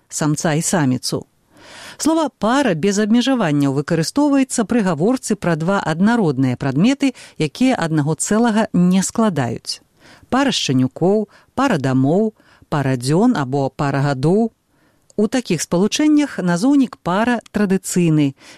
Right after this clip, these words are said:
Ніякіх сумневаў у правільнасці ўжывання тут не павінна быць.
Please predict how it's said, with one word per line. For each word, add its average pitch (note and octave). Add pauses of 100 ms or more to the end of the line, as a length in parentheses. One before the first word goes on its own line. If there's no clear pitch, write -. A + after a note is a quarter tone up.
Ніякіх F#3
сумневаў A3+
у C#3+
правільнасці G3+
ўжывання C#3
тут -
не G3+
павінна D#3+
быць. -